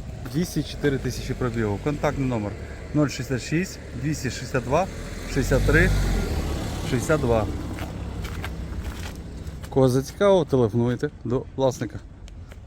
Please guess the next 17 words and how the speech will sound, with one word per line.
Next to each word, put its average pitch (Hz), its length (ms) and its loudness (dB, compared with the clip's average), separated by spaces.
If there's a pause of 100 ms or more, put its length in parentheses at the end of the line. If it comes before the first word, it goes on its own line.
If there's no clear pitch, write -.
(100)
Продається 151 480 10
Mercedes 139 640 8
Vito 143 260 6
в - 100 -6
короткій 143 400 8
базі, 123 400 8
пасажир. 127 640 6 (460)
Червоний 131 540 10
яскравий 123 480 6
колір, 175 380 4
легкосплавні 127 600 2
диски, 180 380 0
хороша 143 360 2
гума. 190 360 2 (2000)
Механічна 131 560 10
коробка 117 340 6
передач. 139 600 6